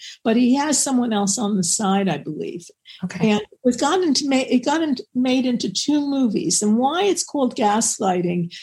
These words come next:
Speaker 1: is he's searching, when he searches the attic for this treasure, the gas lights in the house start flickering.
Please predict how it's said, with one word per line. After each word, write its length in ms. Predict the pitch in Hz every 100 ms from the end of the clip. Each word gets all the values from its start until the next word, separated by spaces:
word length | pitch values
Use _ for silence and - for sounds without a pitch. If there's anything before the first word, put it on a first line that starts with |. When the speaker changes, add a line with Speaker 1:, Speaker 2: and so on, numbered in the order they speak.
| - - -
Speaker 1:
is 180 | 233 196
he's 340 | - 269 -
searching, 600 | - 381 359 381 302 277
when 160 | 247 311
he 80 | 311
searches 640 | - 339 349 339 339 -
the 180 | 214 202
attic 420 | 208 208 - - -
for 80 |
this 220 | 185 175 -
treasure, 600 | 226 202 220 294 339 - - - -
the 80 |
gas 520 | 196 226 247 320 - 247
lights 280 | 202 202
in 120 | 220 190
the 60 |
house 380 | 196 233 220 208
start 320 | - 170 170
flickering. 560 | - 339 311 - 160